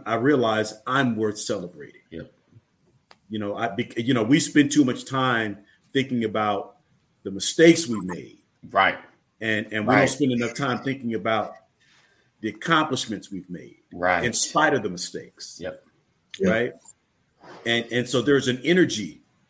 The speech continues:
Speaker 1: with that.
Speaker 2: Right.
Speaker 1: You know, if I'm, if I'm believing God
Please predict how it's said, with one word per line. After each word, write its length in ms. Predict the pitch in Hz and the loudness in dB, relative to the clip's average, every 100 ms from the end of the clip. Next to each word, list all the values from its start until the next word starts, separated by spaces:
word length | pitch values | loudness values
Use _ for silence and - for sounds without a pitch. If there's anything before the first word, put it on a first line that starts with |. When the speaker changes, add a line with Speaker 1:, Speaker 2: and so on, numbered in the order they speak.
| _ | _
Speaker 1:
with 240 | 98 101 87 | -8 -8 -10
that. 220 | 90 - _ _ _ _ _ | -14 -16 _ _ _ _ _
Speaker 2:
Right. 160 | 107 85 | -20 -12
Speaker 1:
You 80 | 107 | -10
know, 80 | 101 | -6
if 180 | 98 131 | -4 0
I'm, 260 | 156 170 | 0 0
if 160 | 117 - | -2 0
I'm 160 | 170 170 | 0 2
believing 420 | 143 156 131 101 | 2 2 2 -2
God 460 | 127 156 127 113 | -2 0 -2 -4